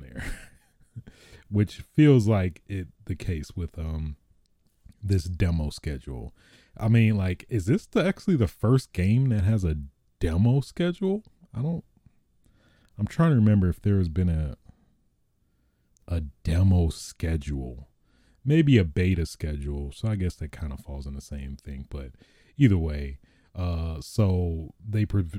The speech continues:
they presented that there is gonna be a demo schedule. So basically, Sony gets priority. Um, this weekend,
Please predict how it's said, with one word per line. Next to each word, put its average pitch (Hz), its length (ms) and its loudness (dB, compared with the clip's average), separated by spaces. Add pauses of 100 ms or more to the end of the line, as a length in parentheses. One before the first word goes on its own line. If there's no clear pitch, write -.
(220)
they 101 140 -2
presented 87 480 2
that 82 180 -6
there 90 180 -2
is 80 100 -4
gonna 82 220 -2
be 85 220 -2
a 76 160 -8
demo 85 480 0
schedule. 69 720 -8
So 69 440 -8 (640)
basically, 98 560 0
Sony 95 460 2
gets 87 220 -2
priority. 85 840 -2 (460)
Um, 80 720 -4 (420)
this 110 300 4
weekend, 101 800 2